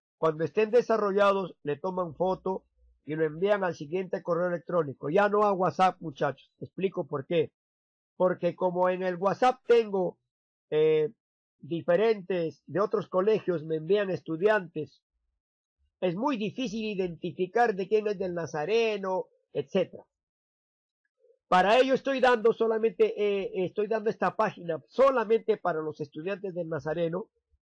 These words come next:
A partir de ahora, muchachos, a partir de la séptima clase, envíen todas sus tareas, ya no a mi WhatsApp, ya no, ya, envíen a este correo.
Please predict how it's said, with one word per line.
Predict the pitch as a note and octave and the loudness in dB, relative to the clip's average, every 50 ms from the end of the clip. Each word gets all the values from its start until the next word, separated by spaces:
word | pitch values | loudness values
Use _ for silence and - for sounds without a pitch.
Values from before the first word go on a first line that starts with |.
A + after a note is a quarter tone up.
| _ _ _ _ - | _ _ _ _ 0
A | D#3 D3+ - | 0 0 2
partir | - E3+ E3 D#3+ - A#3+ B3+ B3 A3 | 2 0 0 0 0 -2 0 0 2
de | G3+ F#3+ | 2 4
ahora, | F#3+ G#3 A3 G#3+ G3+ F#3 | 4 4 4 4 2 0
muchachos, | E3+ E3 D#3 - F#3 F#3 F3 F3 E3 D#3 - | -4 -6 -6 -2 0 0 -2 -2 -4 -6 -6
a | C#3+ - | -6 -6
partir | - C3+ - - F3+ F3 | -6 -10 -6 -6 -4 -4
de | F3 E3+ | -2 -2
la | D3+ C#3 B2+ | -2 -4 -4
séptima | - F3+ F3+ - D3 D3 C#3+ C#3+ C#3 | -4 -6 -6 -8 -10 -10 -10 -8 -6
clase, | - F3 F3 E3+ C3 - D#3+ E3 - _ _ _ _ _ _ _ _ _ - | -4 -2 -2 -2 -2 -2 -8 -10 -10 _ _ _ _ _ _ _ _ _ -4
envíen | D#3+ E3+ E3+ F#3 F#3+ A#3 A#3+ A#3 A3 G#3 G3 F#3+ G3 A3+ - _ _ _ _ _ _ _ _ _ _ _ _ _ _ | -4 -4 -4 -4 -4 0 4 4 4 4 2 -2 -6 -10 -16 _ _ _ _ _ _ _ _ _ _ _ _ _ _
todas | - A#3+ B3 B3 A#3+ - | 2 4 6 6 4 2
sus | - G3 | -2 -4
tareas, | - A3+ A3 A3 A3+ A3 G3+ | -2 0 2 4 4 4 4
ya | G#3 A#3+ A#3+ A#3 | 4 4 4 6
no | A#3 A#3+ A#3+ | 6 6 6
a | A#3+ | 6
mi | G#3+ A3+ G#3+ | 2 0 -2
WhatsApp, | F#3+ G3+ F#3+ D#3 - G3+ F3 - _ _ _ _ _ _ | 0 0 0 2 2 2 0 0 _ _ _ _ _ _
ya | - E3 F3+ | -2 0 2
no, | G3+ G#3+ F#3+ | 2 2 2
ya, | E3+ F#3+ G#3+ A#3+ _ _ _ _ _ _ _ | 2 2 0 -2 _ _ _ _ _ _ _
envíen | - D#3 D#3 D#3+ F#3 G3+ G3 F#3 | -8 -6 -2 0 0 0 2 0
a | F#3+ | -2
este | F3 - - F3 E3 | -2 -2 -4 -6 -2
correo. | - E3+ D3 D3 C#3 A#2 G2 - | 0 0 0 0 0 -2 -4 -6